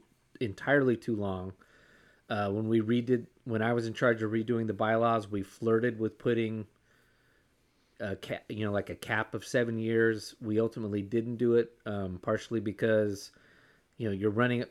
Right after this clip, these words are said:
one, I d-, I prefer culture kinda set things than having rules artificially set them.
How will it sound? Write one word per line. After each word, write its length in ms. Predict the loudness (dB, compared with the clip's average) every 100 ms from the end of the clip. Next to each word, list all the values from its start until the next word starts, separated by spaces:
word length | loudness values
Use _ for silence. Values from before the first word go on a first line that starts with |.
| -8
one, 520 | 2 6 6 4 -2 _ _ _ _ _ _
I 200 | 2 2
d-, 140 | 2 -4 -6 2
I 120 | 2
prefer 760 | 2 -2 2 6 6 6 4 0 _ _ _ _ _ -6
culture 460 | 2 4 4 2
kinda 300 | 2 2 0
set 320 | 0 0 0 -2
things 420 | -2 0 -2 0
than 200 | 0 2
having 320 | 0 0 0
rules 360 | 4 6 6 6
artificially 600 | 2 2 -2 0 -2 -2
set 380 | 2 2 2
them. 340 | 0 0 -2